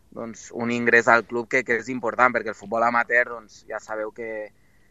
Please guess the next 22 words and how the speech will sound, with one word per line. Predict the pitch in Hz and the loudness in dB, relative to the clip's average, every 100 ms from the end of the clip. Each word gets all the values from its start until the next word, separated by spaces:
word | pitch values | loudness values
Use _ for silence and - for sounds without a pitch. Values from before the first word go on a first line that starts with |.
| _ - | _ -12
que, | 113 | -2
bueno, | 123 117 | -2 -2
que | |
és | 113 | -6
complicat, | 120 113 113 143 151 151 147 | -6 -6 -2 4 6 6 4
que, | - 117 110 110 107 107 104 _ _ _ _ - | -6 -10 -8 -8 -8 -10 -12 _ _ _ _ -18
i | 110 | -10
més | 113 110 | -8 0
ara | 117 120 | 2 2
potser | 113 117 - 120 | -2 -8 -6 -2
amb, | 117 113 110 104 98 87 - | 0 -2 -6 -14 -16 -20 -12
amb | 107 | -8
aquesta | 107 110 113 | -8 -4 -2
etapa | 113 113 113 | 0 2 2
de | 113 | 2
covid, | 107 113 123 110 | 0 0 -2 -4
doncs, | 113 - | -10 -8
que | 110 107 107 | -4 -2 -2
els | 98 | -4
ingressos, | 104 104 117 120 117 | -6 4 6 6 -2
les | 107 104 | -6 -4
empreses, | 107 101 120 120 120 117 117 - | -6 0 4 4 2 -2 -2 -8